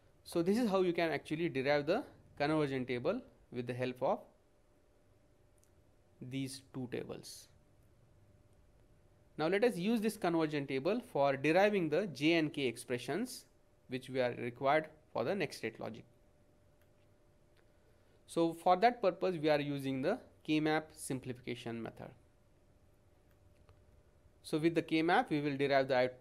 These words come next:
output expressions of the next state combination logic, that is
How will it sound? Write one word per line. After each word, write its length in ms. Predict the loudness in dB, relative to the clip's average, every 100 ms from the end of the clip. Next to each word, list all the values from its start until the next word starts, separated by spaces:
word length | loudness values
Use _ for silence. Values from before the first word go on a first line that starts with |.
| -4
output 340 | -4 -2 -4 -4
expressions 720 | -6 -6 -4 -2 -4 -6 -12 -20 _ _ _ _ _ _ _ _ _ _ _ _ -20 _ _ _ _ _ _ -8
of 140 | -6 -2
the 60 |
next 240 | -2 -2 -2
state 240 | -6 -4
combination 480 | -4 -4 -6 -6 -4
logic, 360 | -4 -4 -6
that 180 | -4 -4
is 160 | -4